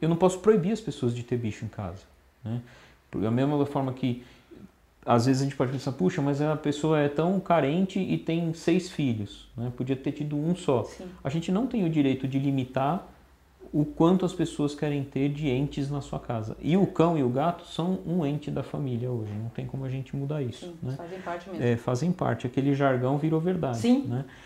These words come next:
Speaker 1: É, então, Jaque, a gente tem que dar condições para as pessoas menos favorecidas de exercerem o que a gente quer. A gente não quer que as pessoas castrem os seus animais.
Speaker 2: Uhum.
Speaker 1: Se o cara não tem dinheiro para castrar, o poder público tem que oferecer isso,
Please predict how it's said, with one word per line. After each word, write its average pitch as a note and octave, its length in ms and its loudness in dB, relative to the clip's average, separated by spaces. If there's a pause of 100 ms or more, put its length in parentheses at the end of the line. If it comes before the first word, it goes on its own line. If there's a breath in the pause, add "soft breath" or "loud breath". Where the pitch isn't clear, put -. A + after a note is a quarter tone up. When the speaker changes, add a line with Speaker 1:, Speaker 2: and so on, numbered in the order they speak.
(220 loud breath)
Speaker 1:
É, C3+ 240 4
então, F#3+ 480 6
Jaque, B2 480 2 (400 loud breath)
a C3 60 0
gente E3+ 160 2
tem G#3 120 2
que G#3+ 100 2
dar G#3 140 6
condições G3 480 0
para - 100 -10
as C#3+ 80 -6
pessoas C#3 400 -2
menos C#3 300 0
favorecidas C#3+ 920 -2 (320 soft breath)
de E3+ 460 2 (340)
exercerem E3+ 720 4
o F#3+ 40 0
que F#3+ 100 0
a F3+ 40 4
gente F#3+ 180 -2
quer. A#3+ 140 -2
A G3 40 2
gente D#3+ 180 0
não F#3 80 0
quer F#3 120 0
que D#3+ 80 0
as C#3 60 0
pessoas - 300 -4
castrem E3 480 -2 (360)
os C#3+ 80 -14
seus B2 160 -2
animais. B2+ 440 0
Speaker 2:
Uhum. E3+ 340 -12
Speaker 1:
Se - 120 -2
o E3 40 4
cara G3+ 200 6
não G3 180 4
tem A#3 180 4
dinheiro D3 320 2
para B2+ 140 -4
castrar, B2+ 360 -4
o - 20 0
poder D#3+ 220 -2
público E3 300 -4
tem E3 120 -6
que D#3+ 80 -8
oferecer E3 460 -4
isso, C3 400 -6